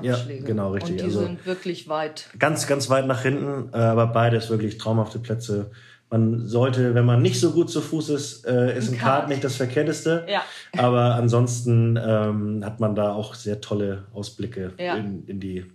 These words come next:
Speaker 1: ja,
Speaker 2: Das sind wirklich
Speaker 1: ja, die
Speaker 2: traumhafte
Speaker 1: Landschaft.
Speaker 2: Natur.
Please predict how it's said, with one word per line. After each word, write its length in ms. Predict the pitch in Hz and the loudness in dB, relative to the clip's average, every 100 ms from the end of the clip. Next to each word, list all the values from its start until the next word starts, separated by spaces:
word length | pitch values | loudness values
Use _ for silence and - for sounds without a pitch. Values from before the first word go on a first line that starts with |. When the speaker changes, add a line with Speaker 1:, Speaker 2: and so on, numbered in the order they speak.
| _ | _
Speaker 1:
ja, 80 | 95 | -6
Speaker 2:
Das 120 | 180 | -2
sind 280 | 196 185 175 | -4 -4 -6
wirklich 280 | 214 214 | -4 -6
Speaker 1:
ja, 40 | 196 | -8
die 40 | |
Speaker 2:
traumhafte 680 | - 190 233 262 240 226 202 | -8 -2 0 2 0 0 -4
Speaker 1:
Landschaft. 60 | 208 | -2
Speaker 2:
Natur. 800 | 202 202 - 226 226 240 262 | -2 -4 -6 -2 0 -2 -6